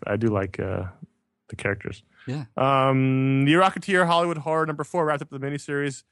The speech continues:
Speaker 1: the fun little tale that J-Bone, uh, and Roger Langridge did together about Rocketeer and Old Hollywood with, uh, cameos from, uh, Marx, uh, Groucho Marx and, uh, Nick and Nora Charles and other people like that.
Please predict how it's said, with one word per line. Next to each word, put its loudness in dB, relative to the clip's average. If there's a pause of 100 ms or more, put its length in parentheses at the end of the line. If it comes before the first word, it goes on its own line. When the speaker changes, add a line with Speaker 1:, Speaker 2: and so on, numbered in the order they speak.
(260)
Speaker 1:
the -8
fun -4
little -2
tale -2
that -2
J-Bone, 0 (440)
uh, -4
and 0
Roger -2
Langridge -2
did -2
together 2
about 0
Rocketeer -2
and -4
Old -2
Hollywood 0
with, -6 (520)
uh, -4 (140)
cameos 0
from, -4 (120)
uh, -4 (100)
Marx, -4
uh, -2 (300)
Groucho -2
Marx -2
and, -8
uh, -6 (260)
Nick -2
and 0
Nora 2
Charles 0
and -6
other -4
people -4
like -4
that. 0